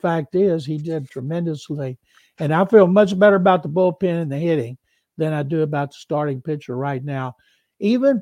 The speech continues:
Framber, he had a, he had a quality start. He gets no support, but Framber's pitching well enough. Everybody's comfortable with him and Verlander.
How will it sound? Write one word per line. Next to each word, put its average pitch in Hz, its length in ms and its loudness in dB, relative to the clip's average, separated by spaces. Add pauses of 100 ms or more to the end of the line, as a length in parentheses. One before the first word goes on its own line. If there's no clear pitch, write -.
Framber, 208 520 0
he 190 100 0
had 214 180 2
a, 202 180 -2
he 196 180 -2
had 190 180 0
a 170 60 -2
quality 185 500 -2
start. 156 540 -6 (320)
He 160 120 -4
gets 175 300 -2
no 185 180 -2
support, 151 640 -8
but - 200 -12
Framber's 190 420 -4
pitching 170 340 -6
well 165 260 -4
enough. 156 280 -6 (380)
Everybody's 175 600 0
comfortable 160 580 -4
with 131 140 -4
him 160 200 -6
and 165 140 -6
Verlander. 139 680 -4